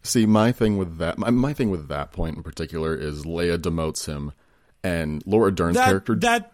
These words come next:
Speaker 2: that's the,
Speaker 1: No,
Speaker 2: no.
Speaker 1: here's, no, here, let me finish. Yeah, yeah, I let you finish. Let me finish. Leia demotes him, and Laura Dern's character, they haven't met before, so Laura Dern's character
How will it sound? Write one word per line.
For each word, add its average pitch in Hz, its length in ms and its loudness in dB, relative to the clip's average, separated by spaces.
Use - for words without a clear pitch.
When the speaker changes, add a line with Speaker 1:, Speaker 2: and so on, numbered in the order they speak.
Speaker 2:
that's 208 360 4
the, 214 140 -4
Speaker 1:
No, 196 100 4
Speaker 2:
no. 185 340 4
Speaker 1:
here's, 170 100 -4
no, 123 200 4
here, 117 200 6
let 101 140 4
me 104 80 6
finish. - 360 0
Yeah, 82 180 -4
yeah, 82 180 4
I 85 60 6
let 82 140 2
you 117 100 2
finish. 135 260 0
Let 87 80 0
me 101 80 -2
finish. 92 280 -6
Leia 98 300 6
demotes 95 400 0
him, 117 280 0
and 98 160 2
Laura 123 200 4
Dern's 120 240 2
character, 104 360 0
they 98 100 2
haven't 113 240 2
met 92 140 0
before, 69 280 -6
so 78 140 -4
Laura 104 280 -2
Dern's 110 360 0
character 76 500 -6